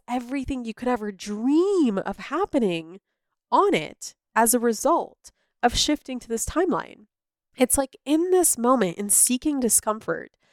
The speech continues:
a portal opens, a threshold shows up for you to walk through. And the thing is, is that you realize that the pain of discomfort actually only lasts so little time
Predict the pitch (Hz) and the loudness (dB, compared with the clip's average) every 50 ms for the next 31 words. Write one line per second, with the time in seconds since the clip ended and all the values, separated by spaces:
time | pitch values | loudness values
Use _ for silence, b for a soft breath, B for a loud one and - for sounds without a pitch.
0 | _ _ _ _ _ _ - 247 240 214 - - - 233 233 269 262 302 311 262 | _ _ _ _ _ _ -4 -4 -4 -4 -6 -6 -2 0 0 2 2 0 -2 -2
1 | - - _ - 196 196 - - - _ _ 196 _ - - - - _ _ _ | -4 -8 _ -6 -6 -6 -6 -12 -20 _ _ _ _ -16 -16 -16 -16 _ _ _
2 | _ _ _ _ _ - 233 233 - - - - 220 208 220 226 254 254 - - | _ _ _ _ _ 0 0 0 0 -4 -6 -4 -2 2 2 2 2 2 -2 -6
3 | - - 285 269 220 170 - - - _ _ _ - - - - 226 220 214 202 | -4 2 4 4 4 4 0 -6 -14 _ _ _ -6 -2 0 2 2 2 4 2
4 | 220 214 - _ - - 240 240 233 220 208 190 - 180 208 247 - - - - | 0 0 -2 _ -10 -10 -8 -4 -2 -2 -2 0 0 0 0 0 -2 -8 -18 -18
5 | - - - 85 - - - _ _ _ _ _ _ _ _ _ - 262 262 262 | -18 -18 -18 -20 -20 -20 -20 _ _ _ _ _ _ _ _ _ 0 2 2 2
6 | 269 - - 302 294 285 277 277 294 339 381 370 - 277 247 - - 220 208 196 | 0 0 0 0 0 0 0 2 2 4 4 4 2 2 0 0 2 2 2 2
7 | - 220 226 233 226 208 208 247 320 381 359 269 208 170 - - - - 214 - | 0 -2 -6 -8 -8 -6 -2 0 2 4 4 4 4 2 2 -2 -6 -8 -6 -6
8 | - - - - - - _ _ - - - 320 359 440 494 494 466 403 - 277 | -6 -6 -8 -8 -14 -20 _ _ -12 -4 -2 0 0 2 0 0 -4 -2 0 0
9 | 262 - - - - 226 220 240 - - 226 196 - _ _ 202 233 277 - - | 2 2 2 2 0 -2 -4 -4 -6 -8 -10 -10 -10 _ _ -12 -10 -8 -6 -4
10 | - - 330 311 - - 214 226 233 240 233 202 180 170 175 180 196 190 156 - | -2 0 0 -2 0 2 2 2 2 0 -2 -4 -6 -2 0 2 4 4 4 2
11 | - - - - - _ _ - - - - - - 247 233 285 302 269 262 233 | 0 -4 -6 -6 -8 _ _ -4 -2 -2 0 2 2 2 4 4 2 0 0 2
12 | 226 226 220 214 - - - 180 165 160 - - - - 202 | 2 2 0 0 -4 -6 -4 -2 -2 -2 -4 -8 -16 -20 -20